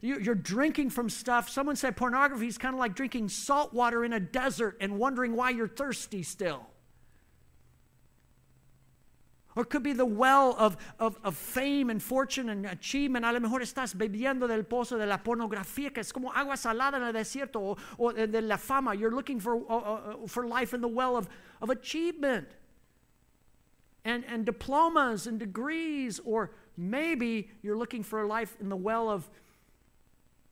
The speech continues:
rule keeping and just being a good person. O a lo mejor si eres, quieres ser una persona buena. N-, not all these wells are bad,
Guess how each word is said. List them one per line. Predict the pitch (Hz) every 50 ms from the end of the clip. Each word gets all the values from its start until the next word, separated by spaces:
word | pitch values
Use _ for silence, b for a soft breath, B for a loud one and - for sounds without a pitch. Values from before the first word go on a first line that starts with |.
| _ _ _ _ _ _ -
rule | 147 151 196 247 254 226 190 170
keeping | - - 190 175 - - 147 123 107 95 - _ _ _ _ _ _ _ _ _ _ _ _ _ _ _ _ _ _ _ _ _ _ _ _ _ _ _ _ _ _ _ _ _ _ _ _ _ _ _ -
and | 139 147
just | 190 208 - -
being | - 196 190 185
a | 156 127
good | 107 - 139 147 147 135 127
person. | - - 117 - 107 - - - - - - - _ - - - _ - - - - _ _ _ _ _ _ _ _ _ _ _ _ _ _ _ _ _ _ _ _ _ -
O | 135 147
a |
lo | 151
mejor | 156 160 151 196 180
si | - - - 185
eres, | 180 190 180 170 - -
quieres | 165 165 165
ser | - - - 175 170
una | 175 170 160
persona | - 165 135 - 170 160 147
buena. | 139 131 147 165 190 170 113 107 - _ _ _ _ _ _ _ _ _ _ _ _ _ _ _ _ _ _ _ _ _ _ _ _ _ _ _ _ _ _ _ B B B B
N-, | 220 - -
not | 214 202 233 262 320
all | 359 359 381
these | 370 339 262 208
wells | 262 311 320 320 220
are | 262 277
bad, | 208 269 285 320 330 320 - 131